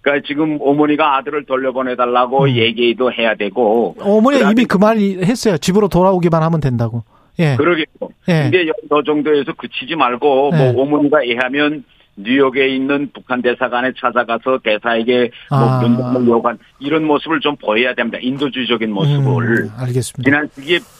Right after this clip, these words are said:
Speaker 1: 미국과 북한 사이에 이제 제가 이름을 지칭할 수 있지만은
Speaker 2: 예.
Speaker 1: 할 수는 없지만 목사가 한 명이 이제 옥류됐어요. 그때 어머니가 언론에 나와서
Speaker 2: 어.
Speaker 1: "우리 아들은 건강도 이제 약하고 뭐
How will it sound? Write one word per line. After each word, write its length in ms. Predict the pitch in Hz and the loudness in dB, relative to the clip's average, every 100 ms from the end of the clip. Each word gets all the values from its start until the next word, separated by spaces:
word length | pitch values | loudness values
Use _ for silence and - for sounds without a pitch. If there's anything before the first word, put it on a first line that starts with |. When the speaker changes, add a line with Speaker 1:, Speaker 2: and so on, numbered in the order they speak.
| - 113 | -20 -16
Speaker 1:
미국과 600 | 120 139 143 - - 160 - | -10 -8 -6 -8 -2 -2 -2
북한 340 | - 135 135 | -8 -6 -6
사이에 320 | 131 127 147 151 | -2 0 2 0
이제 280 | 110 120 117 | 2 0 0
제가 200 | 127 139 | 0 0
이름을 400 | 135 131 160 151 | 0 0 2 0
지칭할 460 | - 113 123 123 107 | -2 -10 -4 -2 -2
수 140 | 120 | -6
있지만은 520 | 110 - 120 135 156 180 | -8 -2 0 0 0 0
Speaker 2:
예. 260 | 147 123 104 | 0 -2 -4
Speaker 1:
할 160 | - - _ | -8 -8 _
수는 140 | 151 | 0
없지만 440 | 135 - 131 143 123 - | 0 -2 -4 -4 -4 -16
목사가 460 | - 127 - 147 165 | -4 -4 0 -2 0
한 160 | 143 123 | -4 -6
명이 200 | 127 131 | -6 -6
이제 120 | 113 | -4
옥류됐어요. 960 | 110 123 139 127 98 98 87 87 87 - _ _ _ _ | -4 -2 0 -2 -2 -4 -4 -4 -6 -10 _ _ _ _
그때 300 | 123 - 156 | -6 0 0
어머니가 540 | 139 135 135 131 147 | 2 0 0 0 0
언론에 400 | 131 127 120 120 | 0 0 0 2
나와서 680 | 117 113 113 117 139 143 139 | 2 2 2 0 0 0 2
Speaker 2:
어. 460 | 185 170 151 147 135 | 0 2 2 0 0
Speaker 1:
"우리 180 | 120 120 | -2 -2
아들은 420 | 127 131 131 123 | 0 0 0 -2
건강도 680 | 110 120 127 123 123 127 123 | 0 2 2 0 0 2 0
이제 220 | 110 123 | -2 -2
약하고 640 | 120 117 127 120 127 127 123 | -2 -2 -2 -2 0 0 0
뭐 340 | 123 127 127 | -2 -2 -2